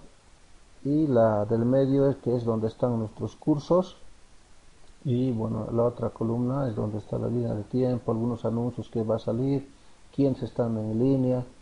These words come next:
que vamos a poder ver quiénes se han conectado, digamos, eh, recientemente, con sus, la respectiva fecha y hora. Está el calendario, eventos próximos. Por ejemplo, hay una práctica seis que está pendiente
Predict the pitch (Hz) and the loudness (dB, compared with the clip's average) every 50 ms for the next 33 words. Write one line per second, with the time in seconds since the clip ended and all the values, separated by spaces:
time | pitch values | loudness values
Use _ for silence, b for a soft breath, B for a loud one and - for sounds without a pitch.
0 | - - - - - - - - - 120 120 120 117 - 104 - - 107 107 113 | -20 -20 -20 -20 -20 -20 -10 -6 -2 -2 -2 -2 -2 -4 -6 -4 -4 0 0 0
1 | 113 110 113 117 113 117 113 - 120 - - 127 123 123 - - 107 - - 117 | 0 2 0 0 0 0 -4 -6 -6 -8 -6 -6 -6 -4 -8 -10 -10 -2 -2 -2
2 | 117 113 - 110 110 107 - - - 113 107 104 101 104 107 110 110 113 117 127 | -2 0 -4 -4 -4 -4 -6 -2 -2 0 0 0 -2 -2 -4 -4 -4 -4 -4 -4
3 | 135 135 - - - 107 110 113 110 117 113 113 - - - - - - - - | -6 -8 -10 -12 -10 -8 -8 -6 -8 -8 -10 -12 -16 -20 -20 -20 -20 -20 -20 -20
4 | - - - - - - - - 101 - - - 107 - 113 120 117 117 123 127 | -20 -20 -20 -20 -20 -14 -12 -12 -10 -8 -6 -8 -6 -6 -4 -4 -2 -2 -2 -4
5 | 123 127 - 127 123 120 - - - - - - - 117 - - 113 110 - - | -4 -4 -4 -4 -4 -6 -8 -16 -20 -20 -18 -16 -16 -16 -10 -10 -10 -10 -8 -10
6 | 113 110 110 107 - - - - - - - 113 110 107 107 104 - - 110 - | -10 -10 -10 -10 -14 -20 -20 -20 -16 -12 -8 -6 -6 -6 -6 -10 -10 -12 -12 -10
7 | - - 120 110 107 - - 120 - - 110 110 110 110 107 104 113 - - - | -6 -6 -6 -6 -6 -8 -10 -10 -8 -6 -6 -4 -2 -2 -2 -4 -6 -10 -16 -20
8 | - _ - - - - - - - - - - - - - - - _ - - | -20 _ -20 -20 -20 -20 -20 -20 -20 -20 -20 -20 -20 -20 -20 -20 -20 _ -8 -4
9 | 127 123 120 - - 113 110 110 113 113 123 131 135 131 131 135 143 156 151 139 | -4 -4 -4 -2 -2 0 0 0 2 2 4 4 4 4 2 2 0 0 -2 -4
10 | - - - - 123 117 113 123 127 120 - 113 - - - 127 127 - - - | -8 -16 -16 -8 -6 -2 -2 0 -2 -2 -4 -8 -10 -2 0 0 0 0 -2 -8
11 | 110 101 98 - - - - - - - 120 113 107 120 123 123 123 120 - 123 | -8 -8 -8 -10 -14 -20 -20 -14 -12 -10 -8 -8 -6 -6 -6 -6 -8 -4 -2 0
12 | 120 120 117 113 110 107 - 120 110 - - - - - - - - 117 117 - | 0 0 0 -2 -4 -2 -2 -2 -2 -2 -6 -14 -12 -12 -16 -6 -4 -4 -4 -4
13 | - - 127 - 117 110 - - 110 107 107 123 117 120 113 110 - | -6 -10 -6 -6 -6 -6 -4 -6 -6 -4 -2 0 0 0 0 -2 -8